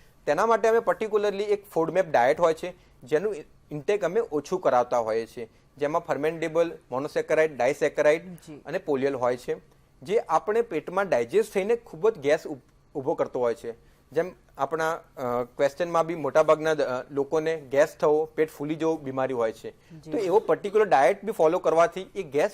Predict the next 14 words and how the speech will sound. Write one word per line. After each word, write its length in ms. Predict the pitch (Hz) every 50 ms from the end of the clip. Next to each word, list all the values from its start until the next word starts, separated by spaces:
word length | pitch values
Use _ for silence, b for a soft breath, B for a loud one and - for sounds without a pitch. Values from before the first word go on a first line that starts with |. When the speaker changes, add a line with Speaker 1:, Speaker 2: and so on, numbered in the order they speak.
| -
Speaker 1:
બનતો 260 | - 160 165 156 233 226
ઓછો 400 | - - 135 135 - - 196 196
થઈ 160 | - 196 175
જાય, 200 | 165 208 214 214 - _ _ -
દવા 200 | 135 143 156 185
સારી 280 | 185 - 123 127 139
રીતે 220 | 160 190 180 202 202
કામ 240 | 202 190 175 190 185
કરે 280 | - 190 185 208 208 b b b b b b
અને 140 | 160 185 220
slowly 360 | 220 220 - 156 156 165 202
slowly 340 | 233 226 - 196 196 196 208
અમે 280 | - - 156 156 175 196
ડાયટને 580 | 165 147 127 131 143 156 151 - 208 240 240